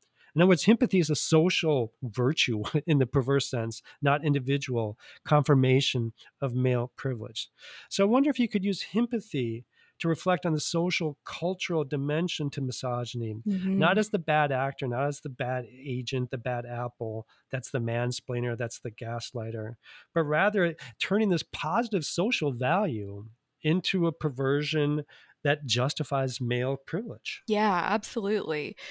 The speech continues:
Speaker 2: So first I'll tell you the story of how the, the <laughs> concept came to be.
Speaker 1: Okay, great.
Speaker 2: So I, I
Speaker 1: Hmm.
Speaker 2: was,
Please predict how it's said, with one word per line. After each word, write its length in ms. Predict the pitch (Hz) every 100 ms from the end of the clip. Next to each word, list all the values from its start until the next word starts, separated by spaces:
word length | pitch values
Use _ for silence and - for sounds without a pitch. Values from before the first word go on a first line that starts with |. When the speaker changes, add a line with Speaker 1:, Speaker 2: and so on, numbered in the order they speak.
| - _ _ -
Speaker 2:
So 160 | 226
first 280 | 226 302 -
I'll 80 | 247
tell 200 | - 233
you 100 | 190
the 100 | 175
story 480 | - - 190 185 170
of 80 | -
how 240 | - 170
the, 260 | 165 160 -
the 80 | 226
<laughs> 180 | - -
concept 500 | 285 - 269 185 -
came 220 | 233 185
to 100 | 185
be. 120 | 170 180
Speaker 1:
Okay, 120 | 175
great. 340 | 165 147 - - -
Speaker 2:
So 200 | - 311
I, 240 | - 240 -
I 80 | 285
Speaker 1:
Hmm. 60 | 269
Speaker 2:
was, 360 | 277 233 -